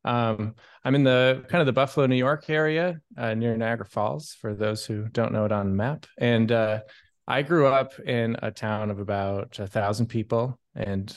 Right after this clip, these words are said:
uh, born and raised there. So, uh, the story that, uh, Mother's Day takes place is set in, in that town and actually in the actual house that the events took place in. So we were very, very true to life in that sense.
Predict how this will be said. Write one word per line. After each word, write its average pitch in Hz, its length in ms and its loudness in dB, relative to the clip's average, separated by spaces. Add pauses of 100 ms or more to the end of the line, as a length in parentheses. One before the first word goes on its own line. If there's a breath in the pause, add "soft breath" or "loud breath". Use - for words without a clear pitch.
(100)
uh, 107 220 0
born 110 300 0
and 110 140 4
raised 123 240 -2
there. 110 180 0
So, 104 360 -2 (680 soft breath)
uh, 123 60 -6
the 120 80 -2
story 143 340 2
that, 120 420 0
uh, 107 420 0
Mother's 151 340 0
Day 120 160 -2
takes 107 260 -8
place 101 320 -6
is 107 100 -4
set - 400 -2
in, 107 400 -2 (160)
in 113 180 2
that 110 260 -2
town 117 260 2
and 110 100 2
actually 120 280 -2
in 113 80 0
the 107 240 -2
actual 120 320 -6
house 113 400 -4
that - 260 -10
the 104 360 -2
events 110 320 -2
took - 180 -10
place 104 320 -6
in. 104 140 -6
So 98 180 0
we 98 80 2
were 98 100 2
very, 127 380 2
very 127 320 0
true - 200 -2
to 120 60 2
life 104 400 -2
in 98 180 -10
that 95 160 -6
sense. - 440 -10